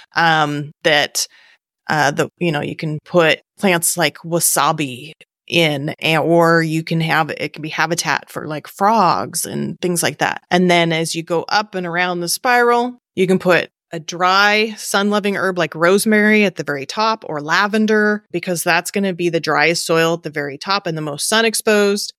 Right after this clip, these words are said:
And then as you work your way down the sun spiral, the north side, you'll have more shade, and the lower will have more moisture. So something like cilantro that will bolt if it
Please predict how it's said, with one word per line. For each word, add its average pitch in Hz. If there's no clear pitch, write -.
And 170
then 170
as 160
you 165
work 175
your 175
way 175
down 170
the 165
sun 196
spiral, 196
the 175
north 214
side, 196
you'll 175
have 160
more 160
shade, 214
and 165
the 156
lower 208
will 185
have 170
more 170
moisture. 180
So 165
something 196
like 151
cilantro 226
that 165
will 170
bolt 208
if 180
it 170